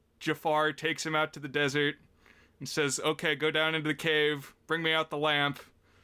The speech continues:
But something happens when the cave closes up, and the genie comes out of the lamp, he makes his wish,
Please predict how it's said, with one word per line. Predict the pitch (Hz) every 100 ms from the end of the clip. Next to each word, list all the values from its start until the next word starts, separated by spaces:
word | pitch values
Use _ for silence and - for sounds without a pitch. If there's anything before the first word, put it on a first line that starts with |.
| - _ _ -
But | 139 139 147 -
something | - - 170 147 147
happens | 160 160 160 147
when | 156
the | 147
cave | 165 160 143
closes | 165 147 135 131
up, | 135 139 - - _ - _ _ _ -
and | 131 135
the |
genie | 139 180 175
comes | 156 170 156
out | 156
of | 156
the |
lamp, | 156 156 160 -
he | 147
makes | 147 160
his | 165 156
wish, | 170 160 -